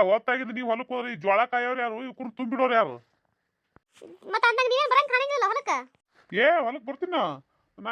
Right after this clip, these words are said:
Speaker 1: ಎಲ್ಲಿ ಬರ್ಲತ್ ಹೇಳಿದೆ? ಆ, ಅವಾಗೆ ಹೋಗ್ಬೇಕಂತೆ ಹೋಗುದಲ್ಲ, ಅದಕ್ಕೇನದ ನೋಡೋಣ, ಊಟ ಗೀಟ ಆದ್ಮ್ಯಾಗ ಏನದ ಹೋದ್ರಾಯ್ತತೆ, ಇಸಿಂದ್ರ ಏನದ ಹಿಂಗಾಗಿಸಿ ಹೋಗುದಾಗಿಲ್ಲ ಈಗ.
Speaker 2: ಮತ್ತ ನೀವು ಹೊಲಕ್ ಹೋಗಿದ್ರೆ ನಾರ್ ಯಾಕ್ ಬರ್ಲಿ ಸುಮ್ನೆ ಈಗ? ಹೊಲ ಕೆಲ್ಸನೂ ಇಲ್ಲ,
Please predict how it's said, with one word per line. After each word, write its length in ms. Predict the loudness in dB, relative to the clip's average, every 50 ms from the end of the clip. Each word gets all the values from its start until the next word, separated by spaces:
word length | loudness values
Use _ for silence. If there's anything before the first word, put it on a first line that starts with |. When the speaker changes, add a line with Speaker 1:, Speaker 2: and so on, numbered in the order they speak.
| -2
Speaker 1:
ಎಲ್ಲಿ 140 | -2 -2 -2
ಬರ್ಲತ್ 320 | -2 -2 -2 -4 -4 -4
ಹೇಳಿದೆ? 260 | -4 -2 -2 -2 -6 -8 -10 _ _ _ _ _ -18
ಆ, 100 | -14 -12 -8 -6 -4 -2 0
ಅವಾಗೆ 240 | 0 0 0 -2 -2
ಹೋಗ್ಬೇಕಂತೆ 460 | -4 -4 -4 -4 -4 -6 -6 -6 -4
ಹೋಗುದಲ್ಲ, 420 | -4 -4 -6 -6 -4 -4 -4 0 2
ಅದಕ್ಕೇನದ 500 | 4 4 2 0 -4 -8 -8 -6 -4 -4 -4
ನೋಡೋಣ, 240 | -4 -4 -4 -4 -4 -4
ಊಟ 160 | -2 -2 0 0
ಗೀಟ 200 | -2 0 0 2 4 4
ಆದ್ಮ್ಯಾಗ 360 | 4 4 2 0 -2 -6 -10 -8
ಏನದ 200 | -8 -8 -6 -6
ಹೋದ್ರಾಯ್ತತೆ, 480 | -4 -2 0 0 0 -2 -4 -6 -8 -8
ಇಸಿಂದ್ರ 240 | -8 -6 -8 -6 -6
ಏನದ 240 | -4 -4 -2 -2 -4 -4 -4 _ _ _ _ _ _ _
ಹಿಂಗಾಗಿಸಿ 400 | -8 0 2 2 2 2 0 -4
ಹೋಗುದಾಗಿಲ್ಲ 560 | -8 -6 -6 -4 -2 0 0 0 -2 -4 -6 -6
ಈಗ. 140 | -4 -4 -4 -4 -4 _ _ _ _ _ _ _ _ _ _ _ _ _ _ _ _ _ _ _ -10
Speaker 2:
ಮತ್ತ 180 | -8 -4 -4 -2
ನೀವು 160 | -2 -2 0 2
ಹೊಲಕ್ 300 | 2 4 2 2 0 -2
ಹೋಗಿದ್ರೆ 260 | -6 -6 -4 -4 -2 -2
ನಾರ್ 200 | 0 0 0 0
ಯಾಕ್ 160 | -2 -4 -4
ಬರ್ಲಿ 120 | -8 -10 -10
ಸುಮ್ನೆ 200 | -8 -6 -4 -4
ಈಗ? 140 | -2 -2 -4 -4 -6 _ _ _ -4
ಹೊಲ 120 | -2 -2 -2 -2
ಕೆಲ್ಸನೂ 300 | -4 -6 -6 -6 -6 -6
ಇಲ್ಲ, 120 | -4 -4